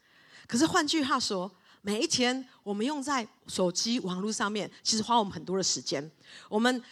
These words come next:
人与人之间的连结，我们会传Line、传讯息，我们会发文，然后让人家知道我们今天的生活，发限动。然后我们也会用手机，透过手机去学习是好的，我们去缴费，然后我们可能在上面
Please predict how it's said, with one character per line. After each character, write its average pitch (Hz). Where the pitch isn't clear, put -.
人 254
与 349
人 226
之 240
间 302
的 247
连 214
结， 190
我 175
们 170
会 233
传 214
Line、 247
传 202
讯 254
息， 180
我 180
们 180
会 254
发 233
文， 190
然 190
后 220
让 262
人 214
家 220
知 202
道 226
我 196
们 180
今 220
天 262
的 240
生 220
活， 180
发 240
限 247
动。 208
然 285
后 415
我 349
们 269
也 240
会 339
用 349
手 185
机， 240
透 247
过 302
手 180
机 214
去 226
学 254
习 208
是 -
好 190
的， 220
我 185
们 202
去 302
缴 185
费， 208
然 196
后 247
我 233
们 202
可 202
能 196
在 262
上 254
面 254